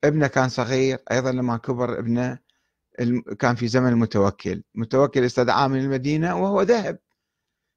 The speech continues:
ذهب وعمره يعني، آه، بقى مع الخليفة، يعني بايع الخليفة المتوكل،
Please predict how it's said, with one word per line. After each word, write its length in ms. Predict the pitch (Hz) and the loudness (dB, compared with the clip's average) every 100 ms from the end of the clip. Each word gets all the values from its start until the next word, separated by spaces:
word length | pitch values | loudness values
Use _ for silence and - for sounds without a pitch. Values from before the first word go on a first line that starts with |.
| - | 0
ذهب 360 | 156 196 196 139 | 4 4 2 2
وعمره 580 | 123 175 170 165 170 - _ _ _ _ _ | -2 0 0 -2 -2 -10 _ _ _ _ _
يعني، 540 | 127 123 131 127 123 120 | -2 0 0 0 0 -2
آه، 280 | 107 107 | -2 -2
بقى 360 | 101 139 208 170 | -4 0 0 0
مع 160 | 165 165 | -2 -6
الخليفة، 460 | 143 165 160 139 | -6 -2 -2 0
يعني 240 | 139 151 175 | -2 0 0
بايع 300 | 226 226 151 | 2 0 -2
الخليفة 640 | 143 127 120 113 120 123 _ _ _ _ _ _ _ 135 | -4 -2 -2 -2 -6 -8 _ _ _ _ _ _ _ -2
المتوكل، 720 | 127 127 120 107 - 117 | 0 2 2 2 0 -2